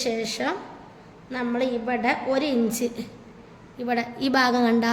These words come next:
ഇവിടെ നമ്മൾ ഈ ബാ-, ഫ്രണ്ടിൻ്റെ ഈ അരികത്ത് നമ്മൾ ഒരു ഇഞ്ച് മാർക്ക് ചെയ്യാം. ആ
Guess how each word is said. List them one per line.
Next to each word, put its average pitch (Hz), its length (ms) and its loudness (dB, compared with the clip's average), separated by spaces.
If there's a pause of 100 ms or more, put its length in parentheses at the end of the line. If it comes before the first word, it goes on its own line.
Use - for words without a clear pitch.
(1800)
ഇവിടെ 262 320 0
നമ്മൾ 233 220 0 (1080)
ഈ 269 40 -4 (100)
ബാ-, 247 300 0 (160)
ഫ്രണ്ടിൻ്റെ 247 720 0 (720)
ഈ - 20 -4 (800)
അരികത്ത് 233 380 -2 (100)
നമ്മൾ 233 240 -4
ഒരു 247 180 0
ഇഞ്ച് 220 220 -4 (120)
മാർക്ക് 214 320 -8
ചെയ്യാം. 214 260 -8 (1300)
ആ 262 40 -2